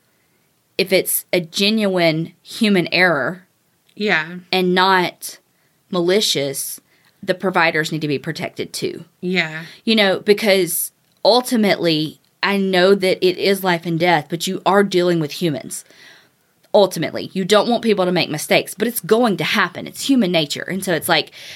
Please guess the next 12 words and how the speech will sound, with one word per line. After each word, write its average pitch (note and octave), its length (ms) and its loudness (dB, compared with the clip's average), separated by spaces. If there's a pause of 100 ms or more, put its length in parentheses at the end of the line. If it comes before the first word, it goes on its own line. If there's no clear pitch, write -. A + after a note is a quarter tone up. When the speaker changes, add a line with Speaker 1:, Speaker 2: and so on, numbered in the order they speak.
(120)
Speaker 1:
I F#3 80 -2
feel A3 120 4
like G#3 180 4
this F#3+ 200 0
is F3 100 -4
such E3 260 0
a, D#3+ 280 2 (300)
again, A3+ 320 0
a D3 80 -2
double-edged D#3+ 360 0
sword C4 280 0
because F3+ 560 0